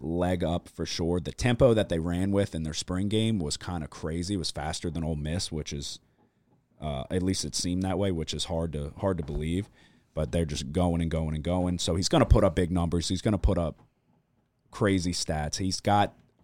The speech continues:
we saw his freshman year, what he can do, sophomore year regression, and then he's gonna go, he's gotta go for it this year. So, um, the big thing too, um,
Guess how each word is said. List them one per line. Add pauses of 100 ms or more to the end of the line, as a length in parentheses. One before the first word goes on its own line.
(880)
we
saw
his
freshman
year, (1120)
what
he
can
do, (120)
sophomore
year
regression, (100)
and
then (1500)
he's
gonna
go,
he's
gotta
go
for
it
this
year.
So, (880)
um,
the
big
thing
too,
um,